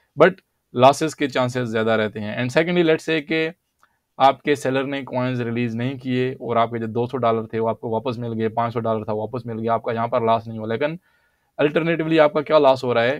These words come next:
कि आप Binance लाउंज पूल में पार्टिसिपेट करके फ़ाइव हंड्रेड डॉलर से हो सकता है आठ दस कॉइन कमा लेते, लेकिन आपने प्री मार्केट में पार्टिसिपेट किया और आपके जो पाँच दस कॉइन आपको यहाँ पर मिलने थे, दस पन्द्रह कॉइन्स, वो भी नहीं मिले। तो मेरे ख्याल से अल्टरनेटिवली आपका लॉस ही है। तो मैं किसी को सजेस्ट नहीं करूँगा कि आप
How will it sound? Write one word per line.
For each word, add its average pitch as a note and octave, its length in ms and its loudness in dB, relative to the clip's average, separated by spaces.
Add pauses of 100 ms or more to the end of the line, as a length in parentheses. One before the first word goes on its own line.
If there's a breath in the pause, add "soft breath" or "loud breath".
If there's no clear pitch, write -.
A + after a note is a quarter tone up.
कि - 80 -10
आप B2+ 260 2
Binance B2+ 340 2
लाउंज C#3+ 240 0
पूल D#3+ 280 -4
में D#3+ 140 -6
पार्टिसिपेट D3 520 -2
करके C#3+ 240 -2
फ़ाइव C3+ 260 0
हंड्रेड C3+ 180 -6
डॉलर C3 260 0
से C3 100 -8
हो B2+ 80 -4
सकता B2 280 -6
है B2+ 120 0
आठ B2+ 180 0
दस B2 180 -6
कॉइन B2 420 -10
कमा A#2 220 0
लेते, A2+ 240 -2
लेकिन A#2+ 360 -4 (380)
आपने B2 280 2
प्री C#3+ 240 -2
मार्केट C#3 380 0
में C3+ 140 -4
पार्टिसिपेट B2+ 540 0
किया C#3+ 360 -2 (180)
और B2 160 -2
आपके A#2+ 260 0
जो A#2+ 120 -2
पाँच B2+ 300 -2
दस B2+ 240 -2
कॉइन B2 260 -2
आपको B2 240 -4
यहाँ A2+ 200 -4
पर C3+ 140 -4
मिलने C3+ 280 -6
थे, C3 120 -12
दस B2+ 220 -16
पन्द्रह C#3+ 200 -4
कॉइन्स, D3 440 -4
वो B2+ 160 0
भी C3+ 120 2
नहीं A2+ 120 -2
मिले। G#2+ 160 -6 (360)
तो A#2+ 60 -6
मेरे C#3 200 4
ख्याल C#3 180 4
से C3+ 120 -2
अल्टरनेटिवली A#2+ 600 -2
आपका A#2+ 360 -4
लॉस A#2 340 -2
ही A2+ 60 -6
है। G#2+ 80 -4
तो A2 120 -6
मैं A2+ 140 -6
किसी B2+ 200 -12
को - 80 -4
सजेस्ट D3+ 300 -4
नहीं E3+ 120 -6
करूँगा E3 280 -2
कि D3 100 -4
आप D3 180 4